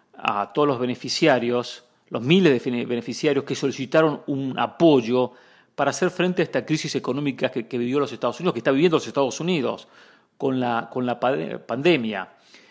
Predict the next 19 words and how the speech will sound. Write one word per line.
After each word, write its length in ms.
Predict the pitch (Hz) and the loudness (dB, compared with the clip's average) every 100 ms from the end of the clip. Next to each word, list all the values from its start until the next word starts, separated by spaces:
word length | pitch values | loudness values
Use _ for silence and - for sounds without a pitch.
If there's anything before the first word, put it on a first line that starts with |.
| _ _ - | _ _ -10
Eh, 540 | - - - - - - | -6 -4 -6 -8 -4 2
algo 200 | 165 165 | 4 4
que 120 | 165 | 4
provocó 580 | 160 151 143 151 170 170 | 8 6 6 4 4 2
que 120 | 147 | -4
pequeñas 480 | 143 147 147 143 147 | -4 -2 -2 0 -2
empresas, 800 | 135 165 165 - 156 151 - - _ _ - | 0 2 2 2 0 0 -4 -20 _ _ -12
eh, 440 | - 120 - - - | -8 -6 -6 -6 -2
en 160 | 147 | 2
el 100 | 170 | 2
país 320 | 165 147 196 | 4 4 4
tuviesen 380 | 165 156 170 151 | 2 0 0 -4
que 120 | 160 | -2
recurrir 480 | 156 147 139 156 190 | 0 0 2 4 4
a 80 | 127 | 4
ese, 380 | 131 - 123 - | 2 -2 -4 -4
a 80 | 131 | -4
ese 180 | 127 127 | -4 -2
dinero. 640 | 143 185 135 113 92 - | 0 2 2 0 -4 -12